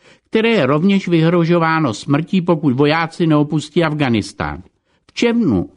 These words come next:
byl ostřelován raketami v blízkosti Kábulu německý diplomatický konvoj a na začátku července byl unesen jeden Němec, který byl propuštěn po vyplacení výkupného.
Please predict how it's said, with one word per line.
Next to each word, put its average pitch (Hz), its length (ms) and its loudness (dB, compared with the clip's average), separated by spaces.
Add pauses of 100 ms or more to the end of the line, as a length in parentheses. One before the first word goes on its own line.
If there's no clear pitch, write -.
byl 127 300 -2
ostřelován 180 720 0
raketami 160 720 0
v 165 80 -8
blízkosti 135 720 -2
Kábulu 131 600 0 (340)
německý 226 500 2
diplomatický 160 840 0
konvoj 127 600 2 (360)
a - 60 -2
na 156 120 2
začátku 214 640 -2
července 180 640 0
byl 175 240 2
unesen 185 480 2
jeden 170 320 2
Němec, 120 480 2
který 175 320 0
byl 190 180 2
propuštěn 170 720 0
po 165 120 -2
vyplacení 165 640 0
výkupného. 110 800 -2